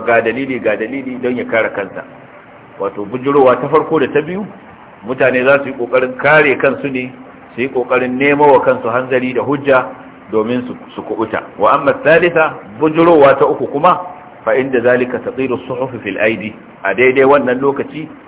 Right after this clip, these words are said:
takaddun ayyuka za su fada cikin hannuwa. Fa akhidhu bi yaminihi, daga wanda zai karbi takardarsa ta da, a, ta aiki a hannunsa na dama, wanda shine wanda ya tsira, fa akhidh-, wa akhidhu bi shimalihi, sai wanda zai karba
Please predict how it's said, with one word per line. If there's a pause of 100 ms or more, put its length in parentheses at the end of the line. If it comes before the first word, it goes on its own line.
(480)
takaddun
ayyuka
za
su
fada
cikin
hannuwa. (500)
Fa
akhidhu
bi
yaminihi, (100)
daga
wanda
zai
karbi
takardarsa
ta
da,
a,
ta
aiki
a
hannunsa
na
dama, (760)
wanda
shine
wanda
ya
tsira,
fa
akhidh-,
wa
akhidhu
bi
shimalihi, (540)
sai
wanda
zai
karba